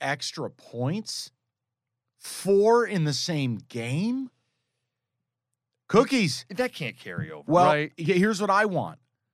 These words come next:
Speaker 1: If they sign a kicker, I'm willing to back the Cowboys.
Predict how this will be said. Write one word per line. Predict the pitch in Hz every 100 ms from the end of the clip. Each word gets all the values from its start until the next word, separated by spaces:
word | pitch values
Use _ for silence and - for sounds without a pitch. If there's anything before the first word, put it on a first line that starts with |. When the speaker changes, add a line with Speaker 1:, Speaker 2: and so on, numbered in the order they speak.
| _ _ _ _
Speaker 1:
If | 175 165
they | 170
sign | 208 233 220 233
a |
kicker, | 233 202 147 127 135 - _
I'm | 143 151
willing | 151 151 151
to | 139
back | 135 123
the | 127
Cowboys. | 127 127 107 90 78 -